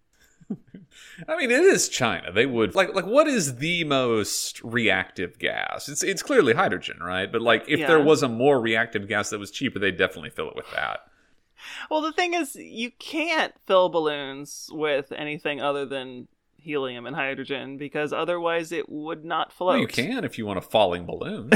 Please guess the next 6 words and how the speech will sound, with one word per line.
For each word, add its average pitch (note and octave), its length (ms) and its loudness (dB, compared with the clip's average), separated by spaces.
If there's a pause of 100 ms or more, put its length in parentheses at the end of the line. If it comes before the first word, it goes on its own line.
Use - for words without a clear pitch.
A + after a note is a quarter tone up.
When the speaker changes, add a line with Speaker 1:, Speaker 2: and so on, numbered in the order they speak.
Speaker 2:
<laughs> - 140 -10
Yeah, A#3 300 10
it A#3+ 80 10
wouldn't D4 300 6
float. A#3 400 10 (720)
Speaker 1:
This, D3+ 260 -4